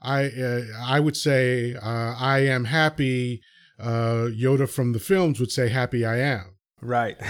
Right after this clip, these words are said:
Speaker 1: Right? So,
Speaker 2: <laughs>
Speaker 1: a-, and, and very, you know, in different languages, syntax changes. So sometimes she'll start y-, speaking in, in English, but using the syntax of another
Speaker 2: Mm-hmm.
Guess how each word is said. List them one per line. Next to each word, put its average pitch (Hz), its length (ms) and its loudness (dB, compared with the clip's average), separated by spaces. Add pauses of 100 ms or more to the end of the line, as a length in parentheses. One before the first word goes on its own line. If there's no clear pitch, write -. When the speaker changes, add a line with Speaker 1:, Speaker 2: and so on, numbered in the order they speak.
Speaker 1:
Right? 127 440 0
So, 123 400 0
Speaker 2:
<laughs> 127 60 -6
Speaker 1:
a-, 131 220 0
and, 139 260 2
and 139 320 2
very, 151 280 2
you 147 220 0
know, 135 120 0
in 135 100 0
different 143 340 -2
languages, 131 840 0
syntax 147 640 0
changes. 120 880 -2 (420)
So 139 220 0
sometimes 147 920 0 (440)
she'll 143 580 2
start 131 540 0 (680)
y-, 131 300 -6 (120)
speaking 208 580 0
in, 160 180 4
in 156 400 2
English, 151 320 2
but 127 100 -8
using 139 320 -2
the 127 80 -2
syntax 139 520 -4
of 117 100 -4
another 117 280 -2
Speaker 2:
Mm-hmm. 117 80 0